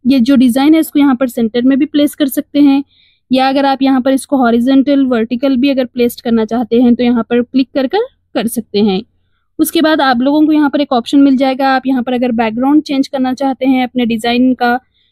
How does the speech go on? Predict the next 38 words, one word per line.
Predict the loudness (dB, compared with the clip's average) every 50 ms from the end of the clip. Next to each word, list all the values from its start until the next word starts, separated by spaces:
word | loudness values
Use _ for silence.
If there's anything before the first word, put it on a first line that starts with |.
| _ _ _ -2
जो | 0 2 4 4
भी | 4 2
background | 2 0 0 0 0 0 0 2 2
रहता | 0 0 0 0
है | 0
उसको | -2 -2 -2 -2
अगर | 0 0 -2 -2
change | -2 0 0 0
करना | 0 0 0 2 2 0
चाहते | 0 0 0 0 2
हैं | 2 2 2
तो | 2 0
वो | 0 0 0
भी | 0 -2 -2
कर | -4 -4 -6
सकते | -6 -8 -12 -12 -8 -8 -6
हैं। | -6 -6 -6 -10 _ _ _ _ _ _ _ _ _ -4
तो | 0 0
मेरे | 2 2 2 0
design | 0 0 0 2 2 2 2 2
के | 2
according | 0 0 0 0 2 4 4
यहाँ | 4 4 2 0
पर | 0 -2 -2
white | 0 -2 -2 -2
background | -2 -2 -2 -2 -2 0 0 0
ही | 0 0
अच्छा | -2 -4 -4 -8 -6
लग | -6 -4
रहा | -4 -2 -2 -2
है, | -2 -4 -6
तो | -6 -4 -4
मैं | -2 -2
यहाँ | -2 -2 -4
पर | -4 -6 -6
white | -6 -6 -8 -8 -6 -6
ही | -4
रखूंगी। | -4 -4 -2 0 2 2 2 2 -2